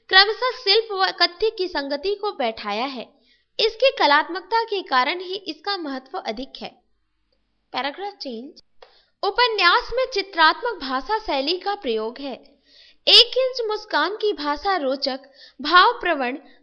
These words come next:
व्यंग्यात्मक और पात्रानुकूल है। एक इंच मुस्कान की भाषा सरल, सुगम व करुणा से ओतप्रोत है।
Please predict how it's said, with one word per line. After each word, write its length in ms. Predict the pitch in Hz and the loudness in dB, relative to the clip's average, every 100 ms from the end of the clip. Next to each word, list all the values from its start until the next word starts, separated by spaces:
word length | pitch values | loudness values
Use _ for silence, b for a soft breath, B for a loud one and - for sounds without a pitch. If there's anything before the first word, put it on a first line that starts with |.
| 269 | -2
व्यंग्यात्मक 1000 | 339 392 349 330 339 370 302 277 - b b _ | 2 2 4 4 4 2 -6 -6 -8 b b _
और 220 | 339 427 480 - | 6 6 6 4
पात्रानुकूल 840 | 302 302 440 466 427 - 277 285 | 2 2 0 0 -2 -4 -4 -4
है। 380 | 294 254 - _ _ b b b - | -4 -6 -8 _ _ b b b 2
एक 240 | 370 494 508 | 6 6 4
इंच 260 | 508 453 | -2 -2
मुस्कान 460 | 403 415 359 330 415 | -6 -6 -2 0 0
की 180 | 427 440 | 0 -2
भाषा 640 | 285 285 269 254 208 - b b | 0 -4 -2 -2 -4 -8 b b
सरल, 440 | - - 403 440 466 | -6 4 6 6 0
सुगम 460 | 480 320 262 240 277 b b - | -4 -4 -2 -2 -4 b b -6
व 200 | 359 453 466 | 4 4 4
करुणा 400 | 370 392 453 523 | 0 0 -2 -2
से 260 | 523 466 - | -2 -4 0
ओतप्रोत 560 | 302 339 - 277 285 | -2 -2 -4 -4 -4
है। 320 | 311 269 - | -6 -8 -10